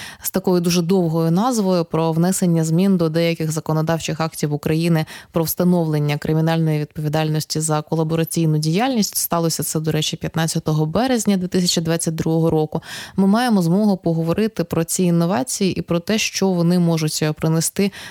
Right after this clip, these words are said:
в життя кожного та кожної з нас. І мені здається, що в такі непрості воєнні часи це дуже і дуже важливо. Тому у нас є нагода з дуже компетентною гостею, експерткою, поговорити про те, що ці зміни в закони нам несуть.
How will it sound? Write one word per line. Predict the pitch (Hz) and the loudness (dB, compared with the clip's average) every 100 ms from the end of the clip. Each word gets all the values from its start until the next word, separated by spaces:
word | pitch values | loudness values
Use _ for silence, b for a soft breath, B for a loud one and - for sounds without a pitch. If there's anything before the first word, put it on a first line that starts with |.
| B | B
в | 160 165 170 | -2 2 2
життя | 165 165 - 175 170 | 0 -2 -2 -2 0
кожного | 175 180 180 165 165 | -2 0 2 2 0
та | 170 165 | -2 -4
кожної | - 180 170 175 170 | -2 0 2 2 2
з | 165 | 2
нас. | 190 269 - B B B B 202 | 0 0 -4 B B B B 0
І | 180 - | 2 2
мені | 175 202 | 4 2
здається, | 196 190 196 175 | 2 0 0 -2
що | - | -4
в | 165 | -4
такі | 165 - 175 | -4 0 2
непрості | 175 170 170 - - 185 | 2 0 -2 -2 0 0
воєнні | 165 165 180 170 165 | 2 2 2 2 2
часи | - 170 - 214 | 0 -2 0 -2
це | 202 - 160 | -2 0 0
дуже | 165 170 165 | 0 0 0
і | |
дуже | 160 165 170 | 0 0 0
важливо. | 175 185 254 254 214 B B - | 0 0 0 0 -2 B B 0
Тому | 190 208 294 | 4 4 2
у | - 185 | 2 2
нас | 214 233 - | 2 0 -2
є | 196 190 | 0 0
нагода | 185 202 180 156 160 208 | 2 2 4 2 0 0
з | 202 175 175 170 | 0 0 0 0
дуже | 196 180 | 0 -2
компетентною | - 180 175 185 185 185 175 165 | -2 -2 -2 0 0 0 0 2
гостею, | 170 185 - - 156 151 156 - | 2 0 -2 -4 -4 -4 -4 -6
експерткою, | 165 - 175 175 - 160 | -6 -4 -2 -2 -2 -2
поговорити | - 165 170 170 170 165 165 | 0 0 0 0 0 0 -4
про | - | -4
те, | 165 185 | -2 -2
що | 180 - 196 | 0 0 0
ці | - | 0
зміни | 170 175 175 160 156 | 2 4 4 2 0
в | 156 156 | 0 0
закони | 156 170 185 180 165 | 0 -2 0 2 2
нам | 160 156 | 2 2
несуть. | 170 - 269 302 | 2 0 -2 -4